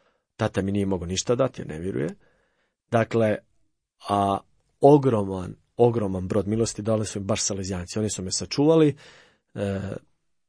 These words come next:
omogućili su mi da dođem k sebi i da nastavim neki put gdje me Bog hoće.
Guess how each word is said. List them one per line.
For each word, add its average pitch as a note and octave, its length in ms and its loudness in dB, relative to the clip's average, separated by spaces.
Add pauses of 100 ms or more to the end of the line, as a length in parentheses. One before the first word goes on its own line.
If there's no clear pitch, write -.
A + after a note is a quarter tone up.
(240)
omogućili A#2 560 2
su - 160 -2
mi A2 200 -2
da F#2+ 400 -2 (160)
dođem G#2 300 0
k - 60 -6
sebi C3 380 0 (1120)
i G#2+ 240 2
da G#2+ 180 2
nastavim A2 500 2
neki A2+ 280 -4
put B2 220 -2
gdje A2+ 160 -2
me G#2 120 -4
Bog G2+ 240 -2
hoće. - 300 -8